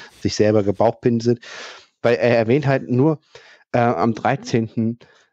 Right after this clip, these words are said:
ähm, Mal im Nebensatz, was ein Plan war, diese Sachverständigenkonferenz. Und das ist aber irgendwie,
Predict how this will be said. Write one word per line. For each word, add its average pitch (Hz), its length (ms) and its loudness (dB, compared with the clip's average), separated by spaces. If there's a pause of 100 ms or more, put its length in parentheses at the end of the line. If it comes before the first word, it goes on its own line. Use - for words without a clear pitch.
(240)
ähm, 110 260 2
Mal 107 220 2
im 101 240 -2
Nebensatz, 101 720 -2
was - 180 -4
ein - 180 -14
Plan 127 280 0
war, 85 240 -6
diese 101 180 0
Sachverständigenkonferenz. 90 1300 -6
Und 98 140 -8
das 95 80 -2
ist 143 160 -2
aber 131 160 0
irgendwie, 160 380 2